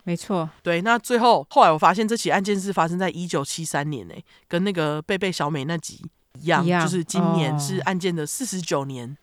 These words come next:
Speaker 2: 周年这样。
Speaker 1: 哦，哦，OK。
Speaker 2: 对。
Speaker 1: 好。
Speaker 2: 故事就到这边。
Speaker 1: 完。
Speaker 2: 对，完。
Speaker 1: 但是我真的很希望阿罗可以关到死欸，因为我觉得他七十几岁放出来，我觉得还是太年轻了。
Speaker 2: 对啊。
Speaker 1: 我就要关到他鸡鸡都立不起来才可以出来。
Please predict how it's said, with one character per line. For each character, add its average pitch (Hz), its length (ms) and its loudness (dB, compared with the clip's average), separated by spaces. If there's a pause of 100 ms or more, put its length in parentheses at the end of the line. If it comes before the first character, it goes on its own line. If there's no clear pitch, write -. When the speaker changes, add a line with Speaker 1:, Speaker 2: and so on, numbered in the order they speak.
(160)
Speaker 2:
周 156 220 -2
年 156 140 -4 (200)
这 165 80 -6
样。 151 100 -2
Speaker 1:
哦， 151 500 -10 (100)
哦， 208 420 -4
OK。 220 420 -4 (120)
Speaker 2:
对。 247 260 4 (180)
Speaker 1:
好。 143 460 -6 (160)
Speaker 2:
故 190 120 -4
事 175 140 -6
就 170 120 -2
到 165 120 0
这 160 120 -6
边。 151 340 -6 (200)
Speaker 1:
完。 131 280 -12 (160)
Speaker 2:
对， 208 240 2
完。 175 220 0 (220)
Speaker 1:
但 254 140 4
是 254 140 -2
我 202 120 4
真 254 160 0
的 240 80 2
很 196 120 2
希 208 200 0
望 226 260 6
阿 208 200 6
罗 175 240 2
可 185 200 -6
以 170 220 0
关 175 180 0
到 170 160 0
死 - 360 -10
欸， - 180 -16
因 196 80 -12
为 269 60 -4
我 180 120 0
觉 175 160 0
得 180 80 4
他 202 100 4
七 208 180 -4
十 202 60 -2
几 156 200 -4
岁 190 140 -2
放 190 220 -2
出 - 100 -2
来， 175 60 2
我 147 100 -2
觉 147 160 -6
得 147 180 -4
还 147 120 -4
是 156 600 -2 (160)
太 165 180 -6
年 135 200 -12
轻 - 280 -10
了。 - 140 -20 (100)
Speaker 2:
对 349 160 0
啊。 349 320 6 (100)
Speaker 1:
我 165 120 -6
就 196 120 0
要 214 100 4
关 214 240 2
到 220 120 4
他 190 240 0
鸡 - 180 -10
鸡 180 220 -6
都 180 160 2
立 175 160 0
不 170 100 -8
起 - 220 -8
来 117 140 -8
才 - 140 -10
可 143 120 -10
以 139 60 -10
出 - 240 -14
来。 - 260 -14